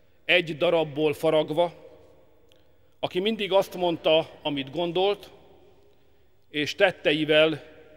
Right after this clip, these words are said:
igazolta mondatait. Egy magyar, aki emberségről példát,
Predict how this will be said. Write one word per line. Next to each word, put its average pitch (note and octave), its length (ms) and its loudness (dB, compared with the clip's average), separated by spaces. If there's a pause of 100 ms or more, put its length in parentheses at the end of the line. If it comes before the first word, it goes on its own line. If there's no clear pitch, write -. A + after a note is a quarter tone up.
(140)
igazolta D3+ 580 0
mondatait. C#3 680 -4 (1600)
Egy C3 200 -6
magyar, F#3+ 520 2 (1300)
aki E3 260 -4
emberségről D#3+ 880 0
példát, F#3 760 0